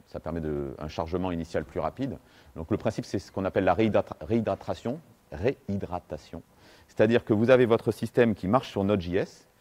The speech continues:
qui utilise votre application React ou Angular, dans lequel vous n'avez rien changé, quasiment. Elle va faire le rendu de la page. Donc, quand quelqu'un demande la page, hop, il a un contenu H T M L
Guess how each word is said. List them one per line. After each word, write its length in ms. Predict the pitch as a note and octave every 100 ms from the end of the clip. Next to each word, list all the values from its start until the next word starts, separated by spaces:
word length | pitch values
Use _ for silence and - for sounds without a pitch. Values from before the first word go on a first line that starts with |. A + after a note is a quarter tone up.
| _ _ _
qui 140 | G#2+
utilise 400 | D3+ D#3+ D3+ D#3
votre 180 | A#2 A2+
application 460 | A2 A2 G#2+ - G2+
React 400 | F#2+ F#2+ G2 - -
ou 140 | E2
Angular, 340 | D#2+ F2+ F3 - - - - -
dans 80 | C#2+
lequel 180 | C#2 E2+
vous 80 |
n'avez 200 | C#2+ C2+
rien 120 | C#2 D#2
changé, 300 | D2+ F2+ G3 - - - - -
quasiment. 400 | - D#2 F3+ - - - - - - _ _ -
Elle 140 | A#2
va 140 | A#2+
faire 240 | A#2+ F#3+ F#3
le 80 | D3
rendu 260 | C#3 C3
de 80 | A2+
la 140 | F#2+
page. 320 | - A#2 G3 G#2+
Donc, 140 | E2 -
quand 140 | - C3+
quelqu'un 260 | C3 C#3+
demande 220 | B2 A#2+
la 80 | A2
page, 320 | - G#2+ E2+ -
hop, 240 | A2+ A#2 -
il 120 | F#2+
a 40 |
un 80 | G2
contenu 300 | G2 A2+ B2
H 120 | G#2+
T 100 | -
M 100 | A2
L 180 | G#2+ F#2+